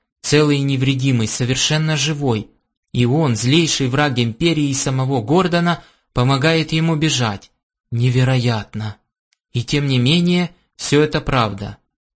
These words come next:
Сейчас Шоркан сидел в нескольких метрах от Гордона и массировал сильными ладонями лицо,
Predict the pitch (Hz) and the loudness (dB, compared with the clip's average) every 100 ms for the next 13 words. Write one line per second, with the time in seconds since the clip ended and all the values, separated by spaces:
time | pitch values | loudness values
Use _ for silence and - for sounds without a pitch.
0 | _ _ - 123 107 185 190 - 139 131 | _ _ -6 -4 -2 0 0 0 -2 -2
1 | 160 170 - 131 135 135 117 143 143 135 | -2 -2 -2 -2 0 0 0 -2 -4 -4
2 | 123 127 - 127 127 120 110 - 107 110 | -4 -6 -4 -2 -2 -2 -6 -6 -8 -4
3 | 165 175 165 160 160 - _ _ - 120 | -2 -2 -2 -4 -6 -10 _ _ -4 -2
4 | 113 - - 185 180 175 165 - 165 160 | 0 -2 0 2 2 0 0 -2 -2 -2
5 | 151 139 135 127 143 143 135 135 131 - | -2 -2 -2 -2 -2 -2 -4 -4 -4 -4
6 | 113 104 | -6 -6